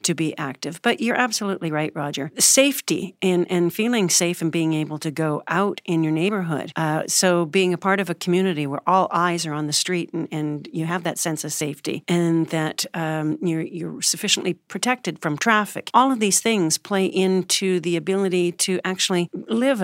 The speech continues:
the physically active life that, that is natural to all of us.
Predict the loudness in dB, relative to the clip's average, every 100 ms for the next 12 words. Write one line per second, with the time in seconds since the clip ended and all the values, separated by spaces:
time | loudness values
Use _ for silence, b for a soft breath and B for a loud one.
0 | 0 2 0 0 -2 0 0 0 0 -4
1 | -2 -2 0 -4 -6 -4 -4 -2 -2 0
2 | 2 0 -2 -6 -6 -6 -6 -6 -10 -8
3 | -6 -6